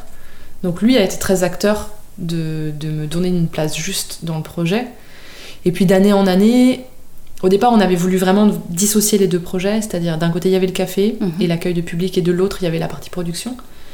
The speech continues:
Speaker 1: Et en fait, euh, c'était évident que ces deux projets n'existaient pas l'un sans l'autre.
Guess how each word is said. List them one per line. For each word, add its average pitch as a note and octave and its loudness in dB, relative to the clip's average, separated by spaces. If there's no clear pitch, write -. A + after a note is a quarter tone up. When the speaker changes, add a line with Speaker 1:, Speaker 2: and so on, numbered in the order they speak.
Speaker 1:
Et F3+ 2
en E3+ 4
fait, G#3+ 0
euh, E3 0
c'était F3 0
évident G#3+ 4
que A3 4
ces F3+ 0
deux E3+ 0
projets F3+ 0
n'existaient F3 -2
pas E3+ 0
l'un F3+ -2
sans F3+ -2
l'autre. A3 -6